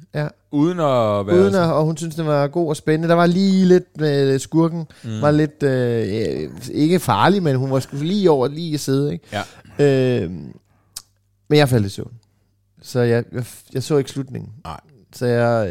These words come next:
Speaker 1: øh, Asta var heldigvis også med, så hun havde ligesom, ja.
Speaker 2: <laughs>
Speaker 1: Øh, men hun, øh, jeg sad bare meget godt i de der stole der.
Speaker 2: Ja, det gør man jo.
Speaker 1: Og så, øh, og jeg, jeg nåede næsten, jeg, jeg nåede næsten at se hele filmen.
Speaker 2: Det var
Speaker 1: Så jeg
Speaker 2: jo
Speaker 1: mistede slutningen.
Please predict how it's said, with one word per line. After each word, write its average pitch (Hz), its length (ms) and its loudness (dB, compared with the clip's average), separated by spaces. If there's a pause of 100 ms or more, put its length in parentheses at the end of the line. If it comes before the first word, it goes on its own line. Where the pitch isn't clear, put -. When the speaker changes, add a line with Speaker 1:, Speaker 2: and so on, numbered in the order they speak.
(140)
Speaker 1:
øh, - 100 -8
Asta 147 280 0
var 135 60 2
heldigvis 117 300 -2
også 113 180 -8
med, 107 100 -6
så 113 100 -8
hun 117 140 -8
havde 117 180 0
ligesom, 113 220 -4 (160)
ja. 110 100 -2 (760)
Speaker 2:
<laughs> 131 180 2
Speaker 1:
Øh, 127 80 -2
men 131 120 0
hun, 147 220 -2
øh, 123 380 0 (540)
jeg 104 120 -14
sad - 280 2
bare 143 180 6
meget 160 220 6
godt 165 320 4
i 165 40 -6
de 147 160 -4
der 143 60 0
stole 151 320 -4
der. 165 60 -4
Speaker 2:
Ja, 151 60 -4 (140)
det - 140 -20
gør - 120 -20
man - 100 -20
jo. - 60 -20 (360)
Speaker 1:
Og 143 140 -2
så, 143 180 4 (140)
øh, 123 220 2
og 117 120 4
jeg, 135 280 4
jeg 143 140 4
nåede 160 300 0
næsten, 156 360 -4 (300)
jeg, 135 120 -6
jeg 156 160 2
nåede 190 400 4
næsten 160 300 -8
at 139 80 -6
se 123 120 -4
hele 117 160 -4
filmen. - 260 -12 (380)
Speaker 2:
Det 135 120 6
var 156 60 2
Speaker 1:
Så 170 60 6
jeg 156 60 6
Speaker 2:
jo 160 40 4
Speaker 1:
mistede 196 300 4
slutningen. 117 520 -4